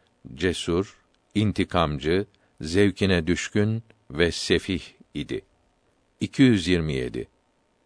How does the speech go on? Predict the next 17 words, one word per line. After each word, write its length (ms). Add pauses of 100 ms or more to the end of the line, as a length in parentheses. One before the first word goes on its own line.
(320)
Şarani. 920 (1200)
Yirmi 300
altıncı 520
sırada 560 (360)
Abdülvehhab 720 (180)
ismine 440
bakınız. 540 (1000)
İki 220
yüz 240
yirmi 260
sekiz. 520 (920)
Şemseddin 800
Mahmud. 520 (920)
Muhammed 480 (100)
bin 140
Abdurrahman 880
İsfahani, 880